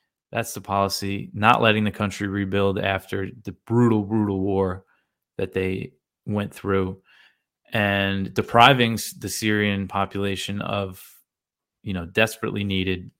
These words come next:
goods and food, and it's just a really bad situation there,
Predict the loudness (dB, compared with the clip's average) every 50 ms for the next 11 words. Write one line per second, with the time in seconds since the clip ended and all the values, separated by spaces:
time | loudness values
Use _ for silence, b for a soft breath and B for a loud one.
0 | _ -8 -2 0 2 2 2 0 -2 -6 -10 -10 -10 -10 -12 -12 -6 -2 0 0
1 | 2 2 0 -2 -2 -4 -8 -10 -12 -14 -16 b b b b b b b b -14
2 | -14 -12 -10 -8 -6 -6 -6 -4 -4 -6 -2 2 4 4 4 4 2 0 -2 -2
3 | -4 -4 -6 -8 -12 -12 -10 -8 -6 -6 -6 -6 -6 -8 -8 -8 -8 -8 -8 -10
4 | -12 -12 -16